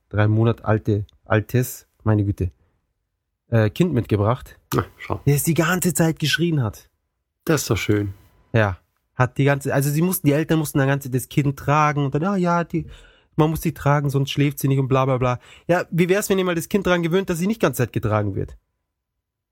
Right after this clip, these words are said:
Speaker 1: Ja?
Speaker 2: Nein,
Speaker 1: Bi-,
Speaker 2: das geht
Speaker 1: bi-,
Speaker 2: nicht.
Speaker 1: bi-, oh, das arme Kind, das arme Kind. Ja, ganze Zeit. Die Eltern, also, pff, keine Ahnung. Ich hab das Gefühl, dass die meisten Eltern ein bisschen überempfindlich sind,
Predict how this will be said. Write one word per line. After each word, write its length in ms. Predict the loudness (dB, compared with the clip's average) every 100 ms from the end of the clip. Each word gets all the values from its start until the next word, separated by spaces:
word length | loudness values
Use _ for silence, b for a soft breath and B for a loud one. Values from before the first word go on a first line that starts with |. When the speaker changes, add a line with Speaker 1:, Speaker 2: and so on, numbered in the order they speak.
| _ _ _ -2
Speaker 1:
Ja? 220 | 0 0 -6 _
Speaker 2:
Nein, 100 | 0
Speaker 1:
Bi-, 60 | 0
Speaker 2:
das 120 | 0
geht 140 | 0
Speaker 1:
bi-, 60 | 0
Speaker 2:
nicht. 180 | 0 -4 _ _
Speaker 1:
bi-, 240 | 0 0 0
oh, 260 | -2 -2
das 200 | 0 0
arme 280 | 0 0 0
Kind, 280 | 0 0 -2
das 120 | 0
arme 220 | 0 0
Kind. 340 | 0 -4 -4 -14 _ _ 0
Ja, 260 | 0 0 -6 _ _ _ -2
ganze 380 | 0 0 -2 0
Zeit. 420 | 0 0 -4 -16 _ _ b -4
Die 120 | 0
Eltern, 400 | 2 2 0 -2 -6
also, 220 | -2 0 0
pff, 340 | -2 -12 -16 -20 _ _ _ _ _ _ _ -18 b b b _
keine 220 | 0 2 2
Ahnung. 180 | 0 -4 B B B B B B
Ich 60 |
hab 100 | -2
das 140 | -2 -2
Gefühl, 220 | 2 2
dass 120 | 2
die 80 | 2
meisten 280 | 2 2 0
Eltern 260 | 2 2
ein 20 | 0
bisschen 320 | 0 0 2
überempfindlich 680 | 0 0 0 -2 -2 -4 -2
sind, 360 | -2 -2 -12